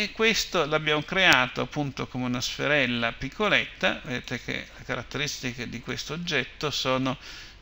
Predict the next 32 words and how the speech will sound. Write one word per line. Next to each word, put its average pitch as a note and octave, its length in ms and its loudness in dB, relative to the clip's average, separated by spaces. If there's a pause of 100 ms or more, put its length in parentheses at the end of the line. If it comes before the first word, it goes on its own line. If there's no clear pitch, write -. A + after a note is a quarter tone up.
zero C#3 440 2
zero C3 340 2
sei F#3+ 480 2
per C3 220 -2
zero B2+ 280 -2
zero B2+ 220 -4
sei C3 220 2
per B2+ 200 -4
zero B2+ 320 -6
zero D#3+ 240 -2
sei. C#4 400 2 (500)
Abbiamo E3+ 220 2
fatto E3 300 2
questo D3+ 240 -2
oggettino, A#3+ 920 2
l'abbiamo D3 580 4
fatto B2+ 360 0
la C3 140 2
take C3 580 4
nell'inventory, D3+ 960 2 (380)
quindi B2+ 200 -2
abbiamo A#2 160 -2
fatto - 280 -4
prendi, B2+ 800 0 (540)
e B3 100 2
poi C4 220 6
l'abbiamo F3 280 4
spostato D#3 680 2
dentro B2+ 680 0 (120)
l'inventory B2 960 0
del, A#2+ 760 2
ehm, A#2+ 960 -2